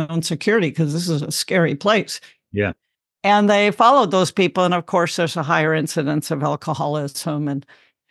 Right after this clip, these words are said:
Speaker 1: chronic pain, um, many diseases,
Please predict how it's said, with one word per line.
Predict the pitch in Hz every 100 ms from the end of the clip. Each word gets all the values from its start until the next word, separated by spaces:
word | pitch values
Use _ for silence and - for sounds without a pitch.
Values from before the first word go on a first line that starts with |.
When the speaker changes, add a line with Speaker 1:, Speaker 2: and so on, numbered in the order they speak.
| -
Speaker 1:
chronic | 233 220 208 -
pain, | 175 170 165 160 165 147 _ 160
um, | 156 147 151 - _ _ _ _ _ -
many | 180 220 214
diseases, | 160 180 147 185 185 170 226 220 226 -